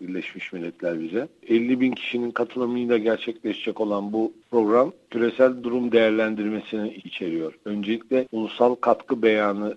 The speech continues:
diye anılan N D C'nin ne kadar hedefine ulaştığı, ne kadar ulaşmadığı değerlendirilecek. Çünkü önce ne kadar kirlettiğinizi ortaya koymanız gerekiyor ki sonra bunun ne kadar azaltıldığını görmeniz lazım bu konuyla ilgili.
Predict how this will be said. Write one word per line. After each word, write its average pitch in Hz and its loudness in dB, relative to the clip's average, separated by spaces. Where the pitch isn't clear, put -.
diye 90 -2
anılan 95 -2
N 107 -4
D 95 -6
C'nin 123 -4
ne 120 0
kadar 110 4
hedefine 98 -6
ulaştığı, 101 -4
ne 117 -2
kadar 117 2
ulaşmadığı 90 -2
değerlendirilecek. 95 -2
Çünkü 117 -6
önce 117 0
ne 123 0
kadar 123 4
kirlettiğinizi 110 0
ortaya 95 -2
koymanız 98 -4
gerekiyor 104 -2
ki 123 -2
sonra 117 2
bunun 120 -2
ne 120 -4
kadar 127 8
azaltıldığını 101 0
görmeniz 110 0
lazım 78 -4
bu 92 -12
konuyla 87 -6
ilgili. 92 -6